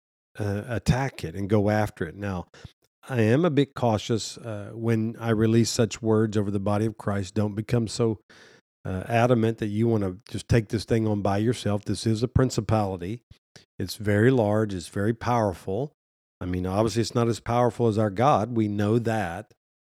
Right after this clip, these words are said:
But we must use wisdom when we come. It's a wrestling match, right? We wrestle. It's close contact.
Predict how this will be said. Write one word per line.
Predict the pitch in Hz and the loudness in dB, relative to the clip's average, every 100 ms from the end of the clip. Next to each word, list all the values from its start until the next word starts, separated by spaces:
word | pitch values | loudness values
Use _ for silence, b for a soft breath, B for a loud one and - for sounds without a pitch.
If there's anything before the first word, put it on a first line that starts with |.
| _ - | _ -6
But | 101 | -2
we | 101 | 0
must | 110 110 117 123 - - | 2 2 4 2 2 -2
use | 117 104 | -2 0
wisdom | 98 123 139 - 104 | 0 2 2 0 -4
when | 104 | -2
we | 104 | -4
come. | 104 156 127 | 0 2 2
It's | 95 120 | 0 -2
a | |
wrestling | 113 165 151 107 101 95 | 2 2 2 -2 -4 -4
match, | 82 71 - | -8 -10 -8
right? | 101 110 160 170 B B B _ - | -2 0 -2 -4 B B B _ -4
We | 104 | 0
wrestle. | 104 127 156 110 | 4 4 4 0
It's | 95 - | -2 -4
close | - 117 120 - | -2 4 4 2
contact. | - 127 131 127 - 95 73 - - | -4 -2 0 0 0 -4 -6 -14 -18